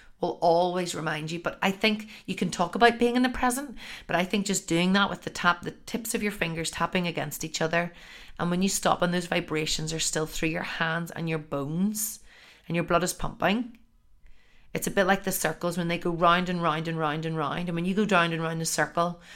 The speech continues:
for twenty to thirty seconds, you're thinking about nothing else, only that circle. You're not thinking about expectation. You're not thinking about what other people think about you. You're not thinking about your next task. You're taking yourself out and you're being present.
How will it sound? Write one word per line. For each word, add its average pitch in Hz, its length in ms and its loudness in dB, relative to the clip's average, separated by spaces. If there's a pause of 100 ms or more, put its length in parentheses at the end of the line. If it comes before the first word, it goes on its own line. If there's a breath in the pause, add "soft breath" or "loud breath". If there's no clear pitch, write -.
(140 loud breath)
for 180 120 -6
twenty 175 340 2
to 180 80 -2
thirty 160 300 0
seconds, 165 640 -2 (180 soft breath)
you're 185 140 0
thinking 214 200 0
about 170 200 2
nothing 160 320 -4
else, 156 260 -2
only 160 160 -2
that 160 220 -2
circle. 196 580 0 (540 soft breath)
You're 185 100 2
not 202 160 4
thinking 175 340 -2
about 160 220 2
expectation. 160 920 -4 (220 loud breath)
You're 208 100 2
not 208 80 -2
thinking 175 160 -2
about 165 100 0
what 160 80 -2
other 156 160 0
people 147 220 -6
think 147 240 -8
about 185 240 -2
you. 208 340 -2 (240 loud breath)
You're 185 100 -4
not 190 200 0
thinking 165 240 -2
about 165 160 0
your 156 80 -2
next - 320 -4
task. 160 460 -2
You're 156 100 -10
taking 170 360 -4
yourself 165 400 -4
out 151 120 -4
and 156 100 -8
you're 156 80 -4
being 147 240 -8
present. 143 420 -8